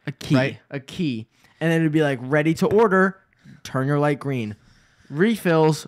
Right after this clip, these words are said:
Speaker 2: purple. Ready to leave, blue.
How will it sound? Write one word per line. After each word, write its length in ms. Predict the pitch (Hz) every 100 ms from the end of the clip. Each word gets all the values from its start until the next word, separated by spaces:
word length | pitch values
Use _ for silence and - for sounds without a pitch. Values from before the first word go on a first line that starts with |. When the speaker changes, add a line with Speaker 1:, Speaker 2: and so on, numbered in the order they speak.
| _
Speaker 2:
purple. 600 | - 160 151 123 107 107 _ _ _ _ _
Ready 400 | - 117 135 156
to 80 | 160
leave, 520 | 165 180 202 226 - - _ _ _ _
blue. 720 | - 143 120 156 160 135 113